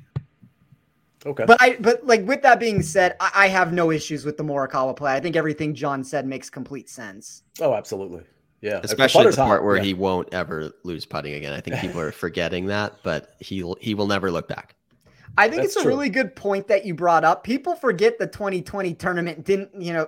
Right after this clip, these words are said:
Speaker 2: ended after round one, and a lot of that course history get, just gets thrown out the window there. So,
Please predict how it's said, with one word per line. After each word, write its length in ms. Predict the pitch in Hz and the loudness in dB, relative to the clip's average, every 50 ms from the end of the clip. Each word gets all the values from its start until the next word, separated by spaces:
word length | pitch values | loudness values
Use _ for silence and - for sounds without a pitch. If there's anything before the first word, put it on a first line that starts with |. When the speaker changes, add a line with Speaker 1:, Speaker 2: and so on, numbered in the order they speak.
| - - | -4 -6
Speaker 2:
ended 280 | 190 190 185 185 180 165 | -4 -2 0 2 2 4
after 380 | 165 160 160 - - 180 170 | 4 2 2 0 -4 -4 -2
round 260 | 165 165 160 160 156 | 0 0 0 -2 -4
one, 280 | 147 151 160 160 160 160 | -4 -2 0 0 0 0
and 80 | 156 156 | 0 0
a 40 | |
lot 220 | 156 170 180 202 208 | 0 2 2 2 2
of 80 | 185 | 4
that 220 | 165 175 175 175 - | 4 2 2 0 -2
course 240 | - 180 170 170 - | -4 -4 -4 -4 -6
history 340 | 170 147 - 165 160 156 | -8 -8 -6 -6 -4 -4
get, 160 | 139 170 165 - | -4 -6 -8 -6
just 220 | - 156 151 - | -8 -10 -6 -6
gets 180 | 165 156 156 - | -6 -8 -6 -8
thrown 260 | - 165 160 156 156 | -6 -4 -4 -2 0
out 200 | 151 143 147 - | -2 -2 -2 -4
the 60 | 147 | -6
window 440 | 131 143 147 151 147 147 147 139 131 | -6 -6 -6 -4 -2 -2 -2 -2 -2
there. 240 | 127 135 131 131 127 | -4 -6 -6 -6 -8
So, 480 | - - 160 156 143 139 139 127 - | -10 -6 0 2 2 2 2 0 -2